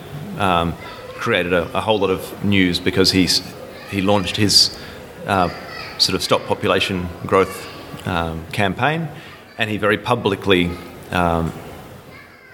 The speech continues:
went and, and spoke with Pauline Hanson from One Nation. Now, that put a lot of people offside, quite understandably, because, um, there are a lot of people out there who don't agree with One Nation, um, for an, a range of,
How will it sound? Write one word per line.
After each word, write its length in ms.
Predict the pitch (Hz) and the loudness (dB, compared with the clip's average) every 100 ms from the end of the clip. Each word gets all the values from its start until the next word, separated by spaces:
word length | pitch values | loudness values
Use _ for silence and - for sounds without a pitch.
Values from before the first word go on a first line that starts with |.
| - - | -8 -2
went 160 | 90 | 0
and, 180 | 90 - | 0 2
and 140 | 98 87 | 2 4
spoke 320 | 101 92 - | 4 2 2
with 160 | 90 | 0
Pauline 300 | - 95 85 | 4 4 4
Hanson 400 | 82 90 87 90 | 0 0 2 0
from 180 | 80 87 | 2 2
One 180 | 82 87 | 4 4
Nation. 360 | 85 87 - - - - - - - | 4 2 0 -4 -12 -14 -16 -20 -6
Now, 100 | 214 | -4
that 240 | 180 147 135 | 0 -2 -2
put 120 | 113 | -4
a 40 | |
lot 260 | 104 123 151 | -2 0 0
of 80 | 123 | 2
people 240 | 120 107 | 2 4
offside, 460 | 101 - - 120 120 - | 4 4 4 4 2 -2
quite 180 | 123 110 | 0 2
understandably, 680 | 95 85 139 139 131 131 127 | 2 0 2 4 4 4 4
because, 440 | 95 95 85 - - - - - | 4 4 4 2 -2 -14 -16 -2
um, 300 | 92 87 78 - - - - - - | 2 2 0 -6 -14 -16 -16 -16 -2
there 120 | 110 | 4
are 40 | 95 | 4
a 20 | |
lot 100 | 85 | 4
of 80 | 87 | 2
people 200 | 101 98 | 2 2
out 120 | - | 2
there 100 | 92 | 2
who 120 | 92 | 4
don't 160 | 90 87 | 2 2
agree 300 | 85 90 87 | 4 6 6
with 180 | 82 78 - - - | 2 -4 -10 -16 -4
One 180 | 98 90 | 0 0
Nation, 420 | 85 87 - 90 85 - - - | 0 -2 -2 -4 -6 -12 -16 -6
um, 340 | 90 85 85 80 - - | -2 0 0 -4 -10 -8
for 160 | - 90 | 2 2
an, 100 | 85 | 2
a 80 | 92 | 0
range 460 | 95 98 98 90 | 2 0 0 0
of, 280 | 90 85 85 | 4 4 2